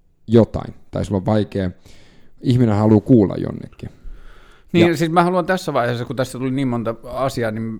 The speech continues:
Speaker 2: mä niinku tutkin ja jotenkin koen olevani, tai yritän olla tosi tietoinen tän elämäntilanteeni kanssa, niin toi on ensimmäinen, että vaikka musta tuntuu, että mä en sovi mihinkään ennalta oletettuihin, äh,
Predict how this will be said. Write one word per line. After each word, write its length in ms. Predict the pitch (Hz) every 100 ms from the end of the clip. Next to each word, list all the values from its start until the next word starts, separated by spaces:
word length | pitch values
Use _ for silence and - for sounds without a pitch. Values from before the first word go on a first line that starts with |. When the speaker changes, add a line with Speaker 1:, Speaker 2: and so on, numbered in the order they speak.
| -
Speaker 2:
mä 180 | 117 120
niinku 540 | 117 110 120 - - - -
tutkin 360 | - 139 - 117
ja 80 | 110
jotenkin 340 | 110 113 110
koen 240 | 123 120 113
olevani, 340 | 113 110 110
tai 280 | - 120 117 - 131
yritän 400 | 117 110 104 101
olla 240 | 110 104
tosi 240 | - 107
tietoinen 520 | 98 123 110 107 104 104
tän 140 | 101
elämäntilanteeni 800 | 107 110 101 95 95 95 95 95
kanssa, 440 | 92 95 - 98 -
niin 160 | 110 107
toi 140 | 143
on 120 | 151
ensimmäinen, 640 | 123 117 110 101 98 101 101
että 280 | - 107
vaikka 340 | 104 120 120 110
musta 220 | 110 -
tuntuu, 340 | 120 104 95
että 180 | 95 -
mä 240 | 101 101 98
en 80 |
sovi 240 | 101 107 98
mihinkään 500 | 101 101 92 101 98
ennalta 380 | 110 104 87 90
oletettuihin, 600 | 92 90 - 87 95
äh, 60 | 95